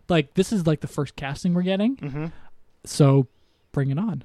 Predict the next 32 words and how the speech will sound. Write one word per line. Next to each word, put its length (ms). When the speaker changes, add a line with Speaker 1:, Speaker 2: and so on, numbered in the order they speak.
Speaker 2:
Yeah, 280
Speaker 1:
you 60
Speaker 2:
uh, 120
Speaker 1:
know? 60
Speaker 2:
it 20
was 160
Can 320
You 80
Ever 180
Forgive 380
Me? 80
Speaker 1:
Can 260
You 120
Ever 100
Forgive 320
Me? 80
Speaker 2:
Which, 160
yeah, 100
she 240
is 200
fantastic 680
in 60
that 120
movie. 300
She's 240
worthy 180
of 60
that 180
Oscar 280
nomination. 600
Um, 580
I 320